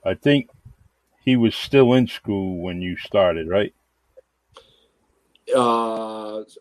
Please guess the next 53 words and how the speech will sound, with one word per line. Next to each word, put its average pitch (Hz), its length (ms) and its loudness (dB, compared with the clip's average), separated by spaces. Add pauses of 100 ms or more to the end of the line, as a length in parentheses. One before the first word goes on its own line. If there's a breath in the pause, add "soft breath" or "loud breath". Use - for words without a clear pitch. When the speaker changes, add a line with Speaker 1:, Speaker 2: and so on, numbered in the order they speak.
(280)
Speaker 2:
yeah, 135 340 -4
so 131 200 -2
he 135 160 -4
was, 151 240 -8
yeah, 131 180 -6
he 123 80 -14
was 127 200 -12
young 123 300 -8
when 127 200 -10
I 123 80 -10
started 135 280 -8
on 135 100 -8
the 131 80 -12
job. 139 380 -10
Yeah, 110 160 -14
he 143 80 -20
was 147 160 -20
young. 110 260 -12
Speaker 1:
Yeah, 92 200 0
Speaker 2:
He - 40 -4
was, - 160 -20 (320)
Eric's 85 240 -2
Speaker 1:
yeah. - 180 -16
Speaker 2:
ten 160 80 -12
years 147 240 -14
younger 131 240 -12
than 110 180 -18
me, 95 180 -20
so, 104 420 -18
Speaker 1:
That's 95 240 -4
right, 85 160 -4 (200)
that's 95 200 -6
Speaker 2:
um, 92 60 -12
Speaker 1:
right. 78 100 -8 (400)
Yeah. 90 160 -8 (180)
Speaker 2:
so, 107 420 -10
yeah, 123 300 -10
he 120 100 -16
was 120 380 -16
in 107 460 -20
ninety-two. 113 680 -10
Christ, 113 340 -8
he 107 80 -20
must - 240 -14
have 101 80 -10
been, 101 220 -10
what, 101 200 -12
thirteen 107 400 -12
years 101 240 -10
old. 107 300 0
So, 104 320 -4 (440 soft breath)
yeah, 135 320 2 (220)
um, 101 480 -8